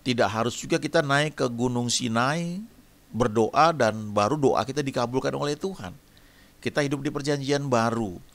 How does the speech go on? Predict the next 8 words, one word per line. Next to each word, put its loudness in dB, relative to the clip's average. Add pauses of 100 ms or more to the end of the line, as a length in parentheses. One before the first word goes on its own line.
(460)
dan -4
tubuh -2
kita 0
adalah 4
bait 0
Roh -6
Kudus, -8 (160)
ya. -14